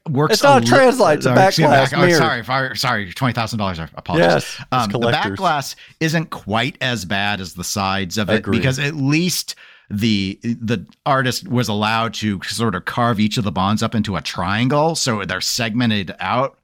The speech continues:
Speaker 1: Uh,
Speaker 2: Daniel Craig has no
Speaker 1: It's
Speaker 2: gun still.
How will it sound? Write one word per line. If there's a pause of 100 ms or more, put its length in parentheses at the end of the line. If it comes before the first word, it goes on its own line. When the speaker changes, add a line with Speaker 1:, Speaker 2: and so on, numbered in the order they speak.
(600)
Speaker 1:
Uh, (340)
Speaker 2:
Daniel
Craig
has
no (180)
Speaker 1:
It's
Speaker 2:
gun
still.